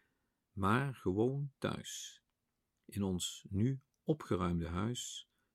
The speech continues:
tuin of balkon is het immers goed nadenken over wat we nu eigenlijk echt belangrijk vinden. Wat missen we nu echt van ons normale leven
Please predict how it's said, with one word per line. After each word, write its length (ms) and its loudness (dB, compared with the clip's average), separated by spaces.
tuin 520 4
of 200 2
balkon 560 0
is 160 0
het 120 2
immers 400 0
goed 460 0
nadenken 640 0
over 300 0
wat 200 0
we 100 -2
nu 180 2
eigenlijk 600 -4
echt 280 -6
belangrijk 600 -6
vinden. 480 -4
Wat 360 0
missen 400 4
we 80 2
nu 140 2
echt 300 -4
van 140 -4
ons 300 -4
normale 460 2
leven 560 0